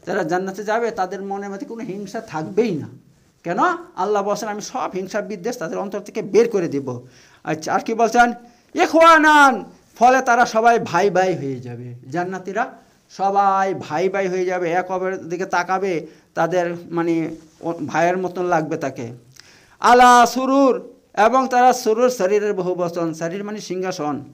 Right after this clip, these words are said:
রাজ-, রাজ-, রাজ-, রাজা রাজে যে-, যেরকম সিংহাসনে বসে থাকে সেরকম, এর থেকে হাজার গুণ উত্তম সিংহাসন। আল্লাহ বলছেন, আলা সুরুর, তারা কি সিংহাসনে থাকবে। আর কি হবে? মুতাকাবিলিন, এ, সামনাসামনি বসবে,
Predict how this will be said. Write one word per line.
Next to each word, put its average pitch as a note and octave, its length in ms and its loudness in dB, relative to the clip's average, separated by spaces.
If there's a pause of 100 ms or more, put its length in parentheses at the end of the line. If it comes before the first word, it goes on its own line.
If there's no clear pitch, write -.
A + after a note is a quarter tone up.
(360)
রাজ-, E3 320 0
রাজ-, D#3+ 460 0
রাজ-, E3+ 420 -2
রাজা E3+ 240 -2
রাজে F3 220 -4
যে-, F3 120 -8
যেরকম E3 500 -8
সিংহাসনে E3+ 380 -6
বসে F3+ 220 -10
থাকে G#3+ 240 -8
সেরকম, F3+ 340 -10
এর F3 120 -6
থেকে C4 280 -6
হাজার A3+ 480 2
গুণ A3+ 180 -6
উত্তম A3 400 -8
সিংহাসন। F#3 540 -8 (360)
আল্লাহ G#3+ 240 2
বলছেন, G#3 280 -4
আলা F#3+ 260 0
সুরুর, C4+ 420 2 (260)
তারা F#3+ 200 2
কি G#3+ 200 -10
সিংহাসনে G#3+ 460 -6
থাকবে। D#3+ 520 -4 (260)
আর G#3 120 2
কি A3+ 140 -2
হবে? B3 200 8 (240)
মুতাকাবিলিন, C#4 1080 4 (200)
এ, A3+ 140 4
সামনাসামনি F#3+ 640 -4
বসবে, C#3 440 -6